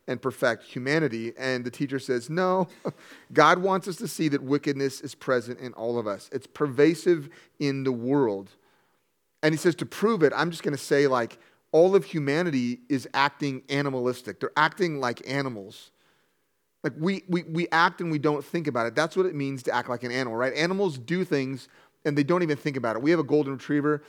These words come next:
Cash. Um, we call him Cash Money for short, and he is a two and a half year old golden retriever, and sometimes he's just the best dog in the world, and sometimes I'm like, "Ugh," <laughs> you know, like,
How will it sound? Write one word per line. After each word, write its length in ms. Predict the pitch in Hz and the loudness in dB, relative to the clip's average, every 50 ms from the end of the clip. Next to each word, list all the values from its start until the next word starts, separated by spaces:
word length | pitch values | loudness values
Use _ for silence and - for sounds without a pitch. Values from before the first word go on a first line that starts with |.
| - - _ _ | -20 -20 _ _
Cash. 480 | - 165 139 147 151 160 - - - - _ _ _ _ _ _ - | -4 0 2 2 2 0 -4 -8 -16 -20 _ _ _ _ _ _ -8
Um, 380 | - 139 131 123 120 117 117 120 | -4 -2 0 0 0 -2 -2 -6
we 60 | 123 | -6
call 140 | - 151 139 | -4 -4 -4
him 60 | 127 | -4
Cash 280 | - 160 135 139 - - | -4 -4 -4 -4 -4 -6
Money 200 | 135 135 135 127 | -6 -6 -6 -8
for 120 | - 127 | -10 -10
short, 420 | - - 151 143 139 139 135 - - _ _ _ | -6 -2 0 2 2 2 0 -4 -20 _ _ _
and 260 | - 135 127 123 123 120 | -6 -4 -2 -2 -4 -4
he 260 | - - 147 147 147 | -6 -4 0 2 2
is 120 | 143 123 | 2 0
a 60 | 131 | -4
two 160 | 127 - 160 156 | -8 -4 -2 0
and 80 | 143 | 0
a 40 | 135 | 0
half 120 | 131 127 | 0 0
year 100 | - 143 | 0 0
old 140 | 139 135 127 | 0 0 0
golden 220 | 120 139 131 131 127 | 0 0 0 0 -2
retriever, 580 | 123 - - 156 147 139 139 143 143 139 139 - | -6 -6 -2 -2 -2 0 2 4 4 4 2 2
and 240 | 131 131 131 127 123 _ - - _ | -2 -2 -2 -4 -6 _ -18 -20 _
sometimes 480 | _ - 165 156 139 170 160 160 147 - | _ -6 -6 -2 2 2 2 2 2 -2
he's 140 | 147 139 123 | -6 -6 -6
just 160 | 135 123 - | -8 -8 -6
the 80 | 135 | -4
best 300 | 123 135 135 135 - - | 0 2 0 0 0 -2
dog 320 | 135 139 131 131 131 127 127 | 0 0 2 2 2 0 -2
in 60 | 131 | -6
the 60 | 131 | -6
world, 280 | 120 123 131 135 135 123 | -2 0 2 2 2 0
and 100 | 127 127 | -2 -4
sometimes 480 | - 151 156 - 160 151 165 147 - | -2 -2 -2 2 2 2 2 2 -4
I'm 100 | 156 127 | -6 -6
like, 220 | 120 113 110 98 _ _ _ _ | -4 -6 -8 -8 _ _ _ _
"Ugh," 520 | - 147 156 147 - 139 127 120 110 110 120 | -16 -14 -12 -12 -10 -10 -10 -8 -6 -6 0
<laughs> 40 | - | 2
you 100 | 185 - | 2 4
know, 120 | 254 180 | 4 6
like, 180 | 175 165 - | 6 6 4